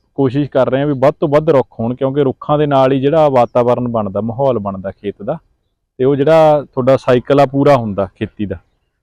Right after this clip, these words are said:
ਪੰਛ-, ਪੰਛੀ ਵੀ ਆਉਂਦੇ ਆ, ਹਨਾ, ਤੇ ਉਹ ਜਿਹੜੀ ਨਿਊਟ੍ਰੀਸ਼ਨ ਦਾ ਵੀ ਜਿਹੜਾ ਸਾਈਕਲ ਆ ਪੂਰਾ ਹੁੰਦਾ। ਤੇ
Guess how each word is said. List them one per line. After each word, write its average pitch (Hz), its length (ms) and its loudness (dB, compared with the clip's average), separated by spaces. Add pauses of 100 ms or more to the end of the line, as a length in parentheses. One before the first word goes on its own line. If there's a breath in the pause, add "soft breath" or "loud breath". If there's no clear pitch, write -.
(440)
ਪੰਛ-, 127 180 0 (260)
ਪੰਛੀ 135 340 0
ਵੀ 139 100 2
ਆਉਂਦੇ 131 380 2
ਆ, 123 320 2 (220)
ਹਨਾ, 143 200 -4
ਤੇ 135 360 0
ਉਹ 135 160 -4
ਜਿਹੜੀ 139 400 0
ਨਿਊਟ੍ਰੀਸ਼ਨ 151 580 0
ਦਾ 139 120 2
ਵੀ 139 120 2
ਜਿਹੜਾ 151 180 2
ਸਾਈਕਲ 131 420 0
ਆ 139 80 2
ਪੂਰਾ 131 260 -2
ਹੁੰਦਾ। 113 300 -2 (760)
ਤੇ - 120 -2